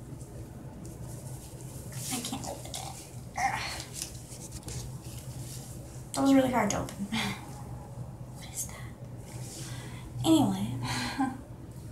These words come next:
I don't know how I'm gonna do this. This is weird. It's really watery.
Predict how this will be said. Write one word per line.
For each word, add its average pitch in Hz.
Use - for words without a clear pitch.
I -
don't 330
know 311
how 285
I'm 269
gonna 233
do -
this. -
This -
is -
weird. 254
It's -
really 254
watery. 185